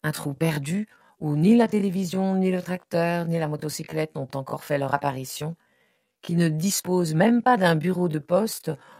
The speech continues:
où le premier docteur se trouve à trente kilomètres et où l'on guérit les brûlures par des marmonnements et les autres maladies par l'huile de ricin ou le bicarbonate de soude.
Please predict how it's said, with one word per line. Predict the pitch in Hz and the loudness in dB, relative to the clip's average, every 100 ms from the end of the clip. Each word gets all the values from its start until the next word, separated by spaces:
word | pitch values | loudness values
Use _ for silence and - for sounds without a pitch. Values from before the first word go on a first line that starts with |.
| - | -8
où | 170 | 0
le | 170 | 0
premier | 165 165 175 165 | 0 0 2 2
docteur | 151 - 165 180 - | -2 0 2 2 0
se | - | -10
trouve | - 151 139 | -8 -4 -4
à | |
trente | 135 - 156 160 | -4 -4 -2 -2
kilomètres | 160 147 147 185 247 - - _ _ _ - | -2 -2 0 0 0 -6 -18 _ _ _ -4
et | 165 170 | 0 2
où | 160 | 2
l'on | 156 | 0
guérit | 156 165 165 | 0 0 2
les | 147 | 0
brûlures | 143 147 143 151 | 0 0 0 -2
par | 147 131 | -2 -2
des | 131 | -2
marmonnements | 127 143 143 139 135 147 175 _ _ _ | -2 -2 -2 -4 -2 -4 -4 _ _ _
et | 165 | -4
les | 151 139 | -2 -2
autres | 147 - | -4 -4
maladies | 147 143 139 131 170 | -4 -2 -2 -2 -4
par | 143 127 | -4 -4
l'huile | 135 143 | -2 -2
de | 139 | -4
ricin | 139 135 - 147 160 _ _ _ - | -6 -6 -4 -4 -6 _ _ _ -4
ou | 170 | -2
le | 143 | 0
bicarbonate | 135 156 151 131 127 123 | -4 -6 -6 -4 -4 -4
de | 127 | -6
soude. | 123 - 104 117 | -8 -8 -12 -14